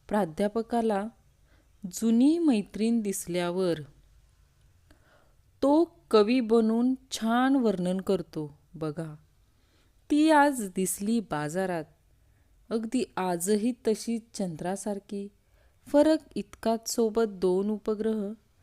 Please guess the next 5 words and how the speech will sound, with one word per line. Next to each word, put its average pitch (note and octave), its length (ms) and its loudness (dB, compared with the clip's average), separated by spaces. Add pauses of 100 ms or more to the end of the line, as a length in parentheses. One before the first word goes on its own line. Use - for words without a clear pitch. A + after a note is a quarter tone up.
(420)
आणि A#3+ 400 0
एक G#3+ 240 -4
बिथरलेला G3 680 0
धूमकेतू F#3 920 -2
होता." D#3+ 400 -8